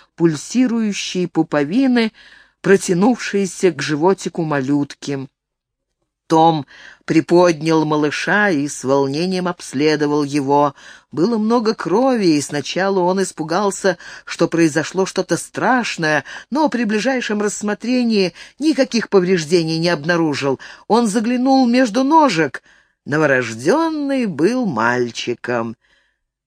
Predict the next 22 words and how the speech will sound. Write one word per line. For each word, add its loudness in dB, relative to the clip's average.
"Какой 4
страшненький!" — -2
воскликнула -2
Марта. 0
"Отличный!" — 0
отозвался 0
Том. 2
Напряжение -2
спало, -2
и 0
он -6
почувствовал, -8
что -10
слабеет. 2
"Отличный 0
парень!" 2
Ребенок 2
открыл 0
ротик 2
и 0
издал 2
крик. -2